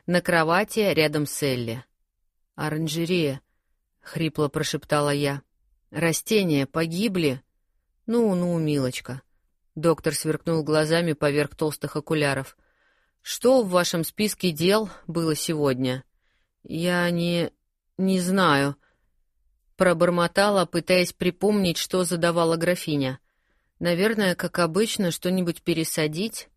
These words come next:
«Список с вами?» «Да, конечно». Я судорожно принялась рыскать по карманам, вытащила сложенный в четверо лист бумаги, развернула его и прочитала вслух.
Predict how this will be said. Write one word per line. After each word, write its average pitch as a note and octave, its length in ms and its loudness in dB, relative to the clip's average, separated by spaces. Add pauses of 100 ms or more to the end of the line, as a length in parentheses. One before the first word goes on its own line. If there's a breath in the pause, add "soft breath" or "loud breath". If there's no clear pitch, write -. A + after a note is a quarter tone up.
(760)
«Список - 520 -8
с - 100 -8
вами?» F3 400 -2 (880)
«Да, B2+ 340 -2
конечно». F#3 680 -4 (880 soft breath)
Я E3 340 2
судорожно E3+ 560 0
принялась D#3+ 500 0
рыскать E3+ 380 -4
по - 80 -4
карманам, G3+ 720 0 (300 soft breath)
вытащила G3 560 0
сложенный G3 520 0
в - 60 -14
четверо F3+ 440 0
лист F3 240 0
бумаги, F#3+ 680 0 (320 soft breath)
развернула F3 640 2
его F#3+ 280 2
и F3+ 60 2
прочитала F3 600 0
вслух. D#3 540 -4